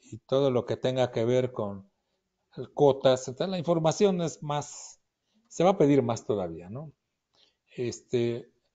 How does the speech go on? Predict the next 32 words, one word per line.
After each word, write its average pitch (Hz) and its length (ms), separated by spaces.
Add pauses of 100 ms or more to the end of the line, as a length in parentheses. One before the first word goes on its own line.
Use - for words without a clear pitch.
(240)
las 139 400
líneas 185 420
de 147 200
distribución 160 640
de 170 80
estructuras 151 600
enterradas, 156 840 (460)
pues 135 160
con 131 180
coordenadas 147 680
U 170 80
T 156 280
M, 135 220
¿verdad? 123 220
Entonces, 127 520
este, 107 420 (1400)
pues, 107 300
este... 110 800 (560)
Eh, 117 380 (560)
y 147 40
luego, 160 420
bueno, 151 260
pues 127 180
todo 151 220
lo 135 180
que 139 180
es, 139 180
este, 120 260
el 110 140
plano 131 300
a 120 40
escala 147 560